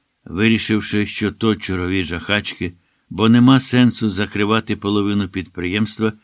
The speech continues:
яке успішно працює. Поповзли чутки, що хтось із олігархів країни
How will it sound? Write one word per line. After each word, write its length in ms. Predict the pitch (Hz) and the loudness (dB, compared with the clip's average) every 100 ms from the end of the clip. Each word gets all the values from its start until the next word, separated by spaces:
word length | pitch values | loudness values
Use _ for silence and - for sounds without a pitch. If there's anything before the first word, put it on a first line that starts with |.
| _ _ | _ _
яке 300 | 82 82 82 | -10 -8 -8
успішно 580 | 90 85 82 82 - 78 | -8 -8 -10 -10 -8 -10
працює. 560 | - 78 - - - - _ _ _ _ _ | -10 -10 -10 -12 -14 -18 _ _ _ _ _
Поповзли 500 | - 120 131 110 120 | -6 0 0 2 2
чутки, 460 | 117 123 113 - 139 | 2 0 0 2 0
що 220 | - 107 | 2 -4
хтось 420 | - - 117 - - | -2 -2 -2 -2 -2
із 220 | 107 90 | -2 -2
олігархів 680 | 101 98 87 110 110 113 110 | -4 -4 -2 -2 -2 -4 -4
країни 520 | 113 113 98 78 | -4 -2 -2 -4